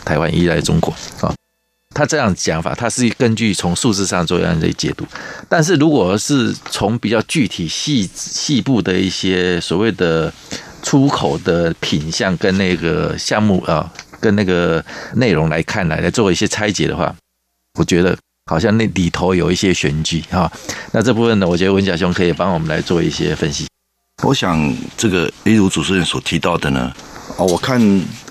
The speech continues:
Speaker 2: 国贸局他去年的这个统计资料呢，我们这个，呃，出口，就出口大概是这个到大陆是四十点一趴，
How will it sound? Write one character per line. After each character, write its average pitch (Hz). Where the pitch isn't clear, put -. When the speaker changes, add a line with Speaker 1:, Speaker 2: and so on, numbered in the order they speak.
Speaker 2:
国 101
贸 117
局 62
他 101
去 -
年 80
的 73
这 87
个 87
统 73
计 80
资 87
料 80
呢， 65
我 -
们 78
这 101
个， 76
呃， -
出 -
口， 82
就 107
出 110
口 73
大 104
概 98
是 82
这 80
个 69
到 101
大 92
陆 90
是 98
四 -
十 80
点 65
一 76
趴， 69